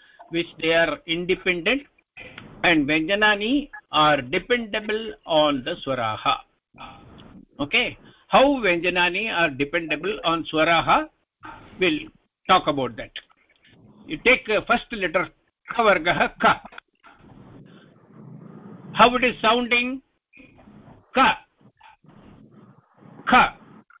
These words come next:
Okay, but when it is written,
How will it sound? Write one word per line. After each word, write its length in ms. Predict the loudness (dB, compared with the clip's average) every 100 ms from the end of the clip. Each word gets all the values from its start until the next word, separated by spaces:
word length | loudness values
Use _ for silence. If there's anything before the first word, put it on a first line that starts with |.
| _ -20 -20 -20 -20 -20 -12
Okay, 320 | -4 -4 -4 _
but 140 | -4 -4 -4 -16 -16 _ _ _ _
when 200 | -2 0
it 140 | -2
is 160 | -4 -4
written, 540 | -6 -4 -2 -2 -4